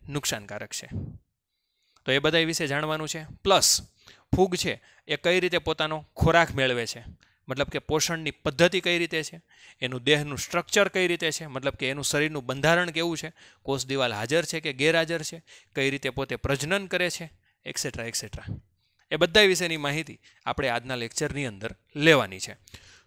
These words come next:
તો હવે સૌથી પહેલાં તો સૃષ્ટિ ફૂગ વિશે આપણે અભ્યાસ કરીએ તો પહેલું વાક્ય બંધ સરસ રીતે બેસતું હોય સૃષ્ટિ ફૂગને.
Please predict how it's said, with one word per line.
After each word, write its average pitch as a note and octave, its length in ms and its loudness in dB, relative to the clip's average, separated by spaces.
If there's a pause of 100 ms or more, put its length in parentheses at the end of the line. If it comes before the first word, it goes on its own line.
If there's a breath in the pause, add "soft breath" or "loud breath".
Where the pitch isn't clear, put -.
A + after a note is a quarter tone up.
તો B3+ 120 12
હવે C4 120 8
સૌથી C4 300 4
પહેલાં A3 240 4
તો A3+ 100 2
સૃષ્ટિ G#3 480 0
ફૂગ G3+ 300 2
વિશે F#3+ 240 0
આપણે F3 220 4
અભ્યાસ D3+ 380 4
કરીએ E3+ 280 -2
તો C#3 100 -2
પહેલું A3+ 600 0
વાક્ય F3 420 2
બંધ D#3 320 -2
સરસ D#3+ 400 -2
રીતે D3+ 200 -4
બેસતું D3 420 0
હોય D#3+ 140 4
સૃષ્ટિ C#3+ 400 -6
ફૂગને. C3+ 480 -2